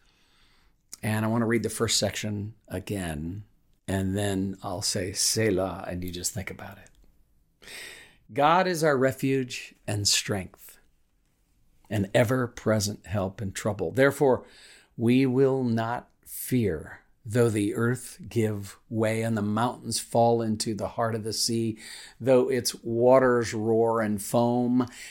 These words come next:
and the mountains quake with their surging." Selah. There is a river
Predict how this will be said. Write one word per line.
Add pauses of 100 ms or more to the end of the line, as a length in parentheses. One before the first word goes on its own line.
(120)
and
the
mountains
quake (120)
with
their
surging."
Selah. (4000)
There
is
a
river